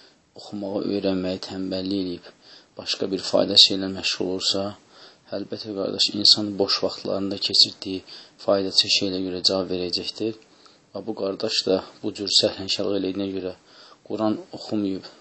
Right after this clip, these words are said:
Quran oxumağı öyrənməyib, faydasız bir şeylərə məşğul olmağına görə əlbəttə ki, günah da qazanır və buna görə də insan cavabı da verəcəkdir. Ona görə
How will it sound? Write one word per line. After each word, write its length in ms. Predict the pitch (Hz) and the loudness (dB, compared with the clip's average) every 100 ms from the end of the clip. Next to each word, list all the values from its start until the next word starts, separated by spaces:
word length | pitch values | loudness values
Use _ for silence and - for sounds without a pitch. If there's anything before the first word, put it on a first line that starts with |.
| - | -16
Quran 300 | 107 98 104 | -10 -6 -6
oxumağı 400 | 98 101 101 104 | -8 -8 -2 -2
öyrənməyib, 680 | 101 104 107 104 101 90 - - - - - | 0 0 2 2 2 -2 -6 -14 -20 -18 -18
faydasız 600 | - - 104 104 - 117 101 | -6 0 2 4 4 4 2
bir 140 | 98 | 2
şeylərə 520 | - 104 98 98 95 | 2 2 2 4 4
məşğul 420 | 95 92 - 98 95 | 0 -4 -2 -2 -2
olmağına 260 | 98 104 | -2 -2
görə 220 | 101 104 117 - - - - | 2 4 4 0 -16 -20 -14
əlbəttə 400 | - 98 101 98 | -8 -4 -4 -6
ki, 100 | 92 | -8
günah 280 | 92 104 101 | -4 -4 -2
da 120 | - 107 | -2 0
qazanır 580 | 101 107 110 113 127 - - - _ | 2 4 4 4 0 -4 -12 -20 _
və 160 | - 104 107 | -2 2 2
buna 260 | 98 104 | 4 4
görə 180 | 107 92 | 4 2
də 140 | 113 101 | -2 -2
insan 340 | 92 104 101 | 0 2 2
cavabı 300 | 90 90 95 | 2 0 -4
da 80 | 82 | -8
verəcəkdir. 580 | 82 80 82 80 - 101 | -6 -6 -8 -10 -14 -8
Ona 180 | 107 | -4
görə 260 | 110 101 | 2 4